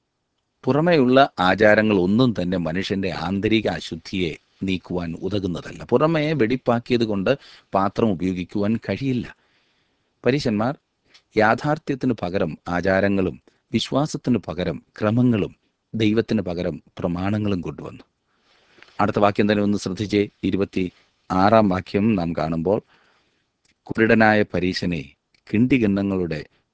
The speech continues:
പുറം വെടിപ്പാക്കേണ്ടതിന് മുമ്പേ അവയുടെ അകം വെടിപ്പാക്കുക." എത്ര പ്രാവശ്യമാ കർത്താവ് ഇവരെ ഇത് വിളിക്കുന്നില്ലേ?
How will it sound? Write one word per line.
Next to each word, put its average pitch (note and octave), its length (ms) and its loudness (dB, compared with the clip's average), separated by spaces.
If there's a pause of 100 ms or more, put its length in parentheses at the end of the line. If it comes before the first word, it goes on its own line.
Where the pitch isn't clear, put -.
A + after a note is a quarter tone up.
(120)
പുറം A2 440 2 (580)
വെടിപ്പാക്കേണ്ടതിന് F#2 840 2
മുമ്പേ G#2+ 520 0 (180)
അവയുടെ D#2+ 320 -4
അകം F#2 480 -6 (100)
വെടിപ്പാക്കുക." F2+ 720 -6 (440)
എത്ര - 300 0
പ്രാവശ്യമാ A#2+ 540 2
കർത്താവ് F#2+ 400 0
ഇവരെ F#2 200 -2
ഇത് F2 140 -2
വിളിക്കുന്നില്ലേ? E2 580 0